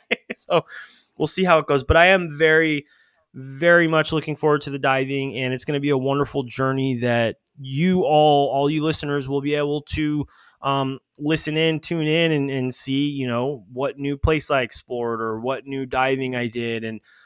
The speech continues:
um, you know, as much as I don't want to, uh, producer Daniel's forcing me to get a GoPro and documenting some of this stuff. You know, we've been fighting tooth and nail over it, but he's, he's making me do it.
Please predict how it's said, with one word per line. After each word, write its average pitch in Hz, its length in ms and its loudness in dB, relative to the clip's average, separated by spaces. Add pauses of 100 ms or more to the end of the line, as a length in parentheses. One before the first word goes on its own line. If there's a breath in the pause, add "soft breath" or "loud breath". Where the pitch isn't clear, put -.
(140 soft breath)
um, 107 460 -4 (680)
you 127 100 -6
know, 131 120 2
as 120 100 -2
much 139 200 -2
as 147 100 -6
I 147 80 2
don't 147 220 2
want 143 300 4
to, 160 320 2 (580 loud breath)
uh, 123 280 2
producer 139 420 -4
Daniel's 131 520 -2
forcing 143 440 0
me 143 160 -4
to 135 140 -8
get 123 220 0
a 120 40 -4
GoPro 131 580 2
and 123 100 -4
documenting 139 600 -2
some 147 180 -6
of 147 160 -4
this 151 160 -6
stuff. 160 400 2
You 123 160 -8
know, 117 120 -4
we've 113 200 -8
been 113 120 -12
fighting 127 360 -6
tooth 131 240 -14
and 120 100 -6
nail 120 240 0
over 165 320 2
it, 175 100 -2
but 123 220 0
he's, 123 260 -10
he's 120 220 -14
making 127 300 -8
me 123 80 -6
do 120 240 -2
it. 151 180 0